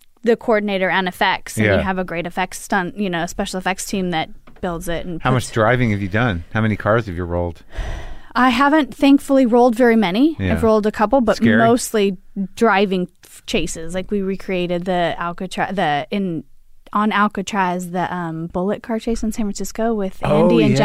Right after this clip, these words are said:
Speaker 1: Jack Gill,
Speaker 2: Yeah.
Speaker 1: which was so much fun.
Speaker 2: Wow. All right. So it, I just, I, I find it kinda crazy. It's a crazy life, but I, I guess, uh, you,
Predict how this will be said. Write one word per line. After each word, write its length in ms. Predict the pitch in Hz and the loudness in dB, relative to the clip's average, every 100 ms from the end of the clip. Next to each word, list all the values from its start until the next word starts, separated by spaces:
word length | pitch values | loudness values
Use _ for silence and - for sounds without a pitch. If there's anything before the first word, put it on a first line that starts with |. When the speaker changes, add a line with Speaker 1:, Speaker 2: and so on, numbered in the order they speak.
| - | 2
Speaker 1:
Jack 100 | - | 0
Gill, 380 | 214 190 208 262 | 0 0 0 0
Speaker 2:
Yeah. 520 | 113 131 151 143 107 - | 0 0 2 0 -2 -4
Speaker 1:
which 140 | 214 | -8
was 120 | 208 | -8
so 400 | 196 - - 208 202 | -6 -8 -6 -4 -4
much 180 | 190 - | -6 -8
fun. 400 | 185 175 208 269 | -8 -4 -2 0
Speaker 2:
Wow. 440 | 117 175 135 85 - - | 2 2 4 0 -4 -6
All 80 | 135 | 0
right. 220 | 123 98 | 0 0
So 460 | - 156 131 123 123 - - | 0 4 6 4 0 -10 -6
it, 220 | 147 151 | -4 0
I 80 | 170 | 0
just, 240 | 165 139 | 0 -2
I, 180 | 147 135 131 | -2 -2 0
I 140 | 131 | -2
find 260 | 113 123 110 | 0 0 0
it 80 | - | -2
kinda 220 | 101 87 | -2 -2
crazy. 540 | - 104 98 87 80 - _ _ _ _ - | 0 0 0 -4 -8 -10 _ _ _ _ -10
It's 180 | 95 104 | -8 -6
a 40 | |
crazy 380 | - 113 101 95 | 0 0 0 0
life, 380 | 95 104 85 - | 2 2 0 0
but 160 | 101 | 2
I, 200 | 95 98 | 2 0
I 40 | 101 | -4
guess, 460 | 92 107 98 - - _ | 0 0 0 -8 -20 _
uh, 60 | 98 | -14
you, 340 | 98 104 101 | -6 -4 -4